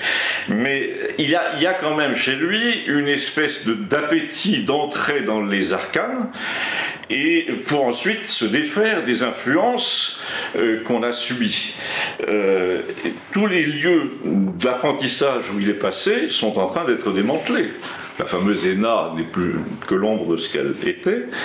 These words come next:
Euh, beaucoup de grands corps, l'inspection des finances disparaissent après lui. Donc, donc il est un, il est un ancien,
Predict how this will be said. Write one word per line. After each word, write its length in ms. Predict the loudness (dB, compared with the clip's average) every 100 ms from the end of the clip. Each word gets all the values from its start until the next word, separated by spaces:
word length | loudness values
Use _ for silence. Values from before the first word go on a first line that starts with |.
| -4 -4 -4 -8 -4
Euh, 460 | 0 2 2 0 0 -2
beaucoup 300 | -2 0 2
de 60 | 2
grands 220 | 2 0
corps, 400 | 2 2 2 2
l'inspection 580 | 0 0 0 0 0 2
des 80 | 0
finances 460 | 2 2 2 0
disparaissent 600 | -2 0 0 -2 -2 -2 -2
après 260 | -2 -2
lui. 280 | 0 0 -2 -6 -6 -6 -4 -6 0
Donc, 160 | 0 0 -4 0
donc 280 | 2 0 0
il 140 | 2 2
est 240 | 0 -2
un, 260 | 0 0 -2 -6 -2
il 160 | 0
est 240 | 2 0 -2
un 600 | 0 0 0 -2 0 2
ancien, 800 | 2 2 0 0 2 2 0